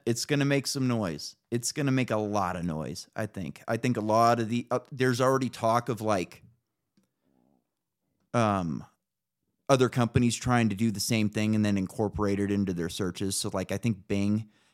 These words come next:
and maybe it was Bing is even talking about incorporating this thing into their search feature. I don't know. It's still got some issues. Like, it's not completely up to date on shit. I think it's only loaded until twenty twenty-one.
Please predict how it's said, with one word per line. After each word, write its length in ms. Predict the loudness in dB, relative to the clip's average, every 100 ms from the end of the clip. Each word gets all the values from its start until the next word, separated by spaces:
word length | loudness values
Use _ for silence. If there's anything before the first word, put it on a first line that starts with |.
| _
and 240 | 0 2
maybe 260 | 4 4 2
it 80 | 0
was 160 | -2
Bing 300 | 0 2 4
is 220 | 2 0 -4
even 240 | -2 -2
talking 340 | -2 -4 -2 0
about 160 | 2
incorporating 880 | 0 -4 -4 -4 -2 0 2 2 0 -2
this 320 | -4 -4 -4
thing 380 | -2 0 0 0
into 300 | -2 -2 -4
their 480 | -4 -2 -2 -4 -8
search 400 | -10 -4 -4 -4
feature. 460 | -8 -8 -4 -4 -6 _ _ _
I 60 | -4
don't 140 | -2
know. 200 | -2 -2 -8 _ _ _
It's 160 | -8 -6
still 220 | 2 4
got 240 | 4 2
some 320 | -2 -2 -2
issues. 480 | -2 -4 -4 -6 -4
Like, 220 | -4 -4
it's 180 | -4 -2
not 400 | 2 2 2 -4
completely 720 | -4 -2 -2 -2 -2 0 0
up 140 | 0 -2
to 100 | -10
date 360 | -6 -4 -4 -8 _ -10
on 180 | -10
shit. 260 | -8 -10 -10
I 80 | -10
think 220 | -2 0
it's 160 | 0 0
only 300 | 0 2 0
loaded 420 | 0 0 2 0
until 320 | -2 -4 -8
twenty 380 | -6 -4 -2 -2
twenty-one. 640 | -2 -2 -4 -8 -8 -8